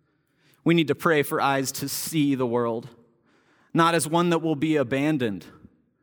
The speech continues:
but one that will be redeemed, as it has always been intended. What does it mean for this good news to truly be good?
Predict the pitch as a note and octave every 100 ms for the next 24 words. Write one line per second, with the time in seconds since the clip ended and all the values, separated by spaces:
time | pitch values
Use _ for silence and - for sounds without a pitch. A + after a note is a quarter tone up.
0 | _ _ _ _ A2 F#2+ C3+ C#3 C3+ A#2+
1 | A#2+ C3 B2+ A#2+ G#2+ G2 - - _ _
2 | _ _ _ _ _ _ - B2+ B2 A#2+
3 | C#3+ A#2+ - C#3 D3 B2 G#2+ A#2+ - -
4 | - - A#2+ A2 A#2+ F2+ A#2+ C3+ - -
5 | - - _ _ _ _ _ _ _ _
6 | _ _ _ _ D#3 F#3 D#3 D#3+ D#3+ E3
7 | D#3 D3+ C3 B2+ - C#3 B2+ B2 B2 -
8 | C3 - D#3 C3 B2+ A2+ A2+ A2+ - -
9 | B2+ G2